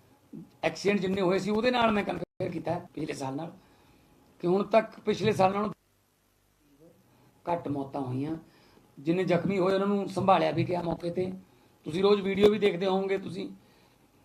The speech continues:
ਤੇ ਨਾਲ ਕਿਸੇ ਦੇ ਗੱਡੀਆਂ 'ਚੋਂ ਕੀਮਤੀ ਸਮਾਨ, ਗਹਿਣੇ, ਕੈਸ਼ ਮਿਲਿਆ, ਉਹ ਵੀ ਪੱਚੀ ਲੱਖ ਤੋਂ ਉੱਪਰ ਰਹੇ ਆ,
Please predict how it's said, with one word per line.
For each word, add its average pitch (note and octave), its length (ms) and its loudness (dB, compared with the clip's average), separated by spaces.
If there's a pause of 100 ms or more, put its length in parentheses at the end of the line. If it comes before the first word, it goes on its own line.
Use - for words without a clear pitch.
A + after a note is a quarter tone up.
(260)
ਤੇ F#3+ 280 4
ਨਾਲ F#3 300 4
ਕਿਸੇ F#3+ 320 -4
ਦੇ F#3+ 240 -2 (200)
ਗੱਡੀਆਂ F3+ 380 0
'ਚੋਂ F#3+ 500 0
ਕੀਮਤੀ G3 360 -4
ਸਮਾਨ, F3+ 520 4
ਗਹਿਣੇ, F#3 600 0 (640)
ਕੈਸ਼ F3+ 380 6
ਮਿਲਿਆ, F3+ 420 2 (600)
ਉਹ G#3+ 160 4
ਵੀ B3 100 0
ਪੱਚੀ A#3 340 0
ਲੱਖ A3 240 4
ਤੋਂ G#3+ 100 0
ਉੱਪਰ G3 220 0
ਰਹੇ F3 280 2
ਆ, D#3 140 -2